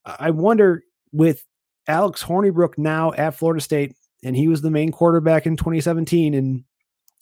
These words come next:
six of Hornibrook's twenty-five touchdown passes went to Cephas. Uh, I guess, uh, you know, do you feel like there could be obviously a period of time too where he's gonna have to work on chemistry with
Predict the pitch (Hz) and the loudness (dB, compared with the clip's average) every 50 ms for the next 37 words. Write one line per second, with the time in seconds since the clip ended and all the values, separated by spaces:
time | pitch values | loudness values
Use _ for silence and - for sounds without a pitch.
0 | _ - - - 175 185 180 - - 180 175 160 151 - - - 160 170 165 156 | _ -12 -4 0 2 2 2 2 2 2 2 2 -2 -6 -8 -4 -2 0 0 0
1 | 170 165 - - - 160 165 160 151 175 175 - 190 180 170 185 175 156 165 160 | -2 -4 -6 -6 -6 -4 -4 -2 -2 -2 -2 0 0 -2 0 -2 -2 -2 0 -2
2 | 147 151 160 139 - - 131 151 165 - - - - - 180 180 175 165 - - | -2 -2 -4 -6 -4 -2 0 0 0 -2 -4 -6 -4 -2 0 0 0 -2 -4 -4
3 | 185 190 190 - 147 143 135 127 - - - _ - - _ _ _ _ _ _ | -2 -2 -2 0 0 0 0 -2 -4 -8 -16 _ -20 -20 _ _ _ _ _ _
4 | _ _ - 156 - 85 127 147 147 143 175 220 254 196 - - 175 165 160 156 | _ _ -4 -4 -2 0 0 0 4 4 4 4 4 2 0 2 4 6 6 6
5 | 156 139 - - - _ - 135 156 165 165 135 - - 220 240 233 208 202 196 | 4 2 -2 -6 -14 _ -8 -4 -2 -2 -2 0 0 4 4 6 6 6 6 4
6 | 180 - 196 185 175 190 190 180 180 175 185 180 175 - 180 170 170 160 147 - | 6 6 6 6 6 6 6 6 6 6 4 4 4 4 4 4 4 2 0 -2
7 | - - - - 147 135 - 160 175 175 175 175 175 170 156 - - 165 165 165 | -8 -14 -12 -10 -6 -4 0 2 2 4 4 4 2 2 0 -2 -2 -2 -2 -2
8 | 139 - - 190 185 175 170 160 151 143 139 - _ _ _ _ _ _ _ _ | 0 2 2 4 4 4 4 4 2 0 -2 -6 _ _ _ _ _ _ _ _
9 | - - 185 175 185 196 185 180 170 - 175 165 160 175 180 175 - 170 165 160 | 0 2 4 6 6 6 4 4 2 0 0 2 4 4 4 2 2 0 -2 -2
10 | 151 170 170 175 170 - - 175 170 165 151 160 156 156 151 147 | -2 -2 -2 -2 -4 -4 -2 0 0 0 2 2 2 2 0 -2